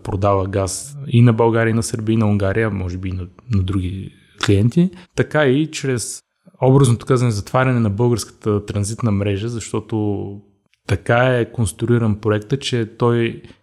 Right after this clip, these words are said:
не е една цяла тръба от край до край, а започва от, а, към турската граница с двайсет километра,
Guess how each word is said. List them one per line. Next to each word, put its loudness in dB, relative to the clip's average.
не 6
е 6
една 2
цяла 0
тръба -2
от -2
край 0
до -4
край, -6
а 2
започва 2
от, 0
а, 0
към 0
турската -2
граница 0
с -6
двайсет -2
километра, 2